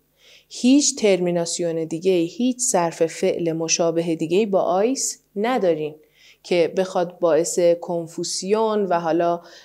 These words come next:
اه، ابهام و، اه، شک و تردید بشه برای مخاطب که چه شخصی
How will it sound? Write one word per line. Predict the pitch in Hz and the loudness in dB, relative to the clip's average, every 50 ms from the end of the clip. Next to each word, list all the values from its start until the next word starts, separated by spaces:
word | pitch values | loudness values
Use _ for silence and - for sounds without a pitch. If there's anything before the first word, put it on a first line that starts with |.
| _ - | _ -2
اه، | - 170 170 165 160 156 - | 0 2 2 4 2 2 2
ابهام | - 185 180 180 - - - 190 190 190 190 190 | 2 0 0 0 -4 -4 -2 0 0 0 0 2
و، | 190 185 185 185 180 - - - | 2 2 2 2 0 -2 -4 -4
اه، | 160 165 156 156 151 143 | -2 0 0 0 0 -2
شک | - - - - - - | 0 0 0 0 0 -2
و | 160 | -2
تردید | - 175 160 160 165 180 185 | 0 0 -2 -2 -2 -4 -4
بشه | 190 190 - 190 | -4 -4 -2 -2
برای | 175 160 156 165 185 | -2 -2 0 0 0
مخاطب | 196 180 - - 147 147 - 170 190 - | -2 -2 -2 -6 -6 -4 -4 -6 -6 -4
که | - 233 | -4 -6
چه | 220 - - 269 | -6 -4 -6 -4
شخصی | 247 - - 165 123 - - - - 165 151 147 - _ | -4 -2 -4 -4 -6 -6 -8 -10 -8 -6 -8 -8 -10 _